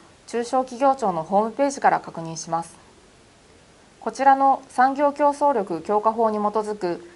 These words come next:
認定を受けた市区町村別の創業支援事業の、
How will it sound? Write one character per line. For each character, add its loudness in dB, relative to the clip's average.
認 -4
定 0
を 4
受 -2
け -4
た 2
市 -14
区 -20
町 0
村 0
別 -4
の 0
創 0
業 0
支 -6
援 0
事 -10
業 0
の、 -10